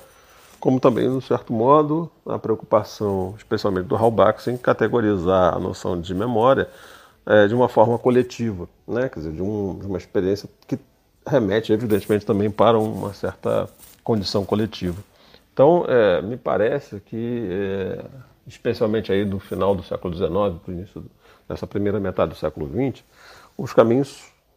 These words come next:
né, estão se construindo, né, exatamente, talvez, de uma transição e cada vez mais de uma, se não uma transição, mas uma convivência das percep-, das preocupações com relação tanto à per-, à se-, percepção individual da,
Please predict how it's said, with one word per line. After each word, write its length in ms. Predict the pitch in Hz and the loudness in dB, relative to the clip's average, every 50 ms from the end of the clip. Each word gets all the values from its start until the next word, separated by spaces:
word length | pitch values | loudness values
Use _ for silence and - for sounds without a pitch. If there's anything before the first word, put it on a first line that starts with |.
| _ - | _ -10
né, 360 | - 95 104 113 139 160 - - | -6 -4 -2 -2 -2 -4 -6 -8
estão 240 | - - 117 113 | -4 -2 -2 -2
se 120 | - - 113 | -2 -2 -2
construindo, 800 | - 117 113 - - - 104 107 131 143 147 139 120 87 82 | -2 -2 -2 -2 -2 -2 2 2 4 4 4 2 2 0 0
né, 240 | 87 95 101 113 143 - 90 | -2 -2 -2 -2 -4 -6 -6
exatamente, 480 | 90 95 95 - - 85 82 92 98 | -6 -6 -6 -4 -4 -4 -4 -4 -2
talvez, 300 | - 104 90 92 107 104 | -2 0 2 2 2 2
de 40 | 107 | 2
uma 140 | 113 107 104 | 0 -2 -2
transição 720 | - 123 117 110 98 98 92 - - - 110 110 98 85 | 0 0 0 0 0 -2 -6 -6 -2 0 2 2 2 0
e 80 | 80 73 | 0 0
cada 200 | - 95 - 87 | 0 0 0 0
vez 200 | 85 101 95 92 | 0 -2 -2 -2
mais 260 | 95 95 95 87 78 | -2 0 0 0 -2
de 80 | 85 | -2
uma, 260 | 98 95 92 80 - - - _ _ - | -4 -4 -4 -4 -6 -8 -12 _ _ -12
se 160 | - - - 117 | -10 -6 -2 0
não 100 | 90 135 | 2 2
uma 80 | 123 | 2
transição, 420 | - 117 104 82 71 - - 156 139 | 2 0 -2 -2 -2 -2 0 0 2
mas 140 | 107 82 | 2 0
uma 60 | 90 90 | -2 -2
convivência 680 | - 95 90 90 90 78 98 113 127 127 - - 80 - _ - - - - - - - _ | -2 -2 -2 -2 -2 -2 0 0 0 -2 -4 -6 -12 -18 _ -20 -20 -20 -20 -20 -20 -4 _
das 140 | - 123 - | -2 -2 2
percep-, 420 | - 135 - - - 120 - - | 2 0 0 0 -2 -4 -4 0
das 160 | - 127 123 - | 2 2 2 2
preocupações 840 | - _ - - 120 - - - - 98 92 - - 113 95 85 | -2 _ -4 -4 -2 -2 -2 0 2 0 0 0 -2 -4 -4 -4
com 120 | - - | -6 -6
relação 400 | 110 110 110 113 - - 113 101 | -4 -4 -4 -4 -4 -4 -6 -6
tanto 240 | 95 - 139 135 - | -4 -4 -4 -4 -4
à 40 | 139 | -4
per-, 240 | - - 113 117 - - | -4 -6 -8 -8 -8 -8
à 80 | - - | -8 -6
se-, 140 | - - - | -4 -4 -6
percepção 760 | - - 107 - - - 87 - - - 98 95 101 117 - _ - - - - - - - _ _ - | -2 -2 -4 -2 -2 -4 -6 -6 -4 0 2 2 2 0 -4 _ -18 -20 -20 -20 -20 -20 -20 _ _ -2
individual 640 | 123 117 113 110 135 135 110 110 101 117 139 147 143 | 0 2 2 4 2 2 4 6 8 10 10 10 8
da, 140 | 101 90 | 6 2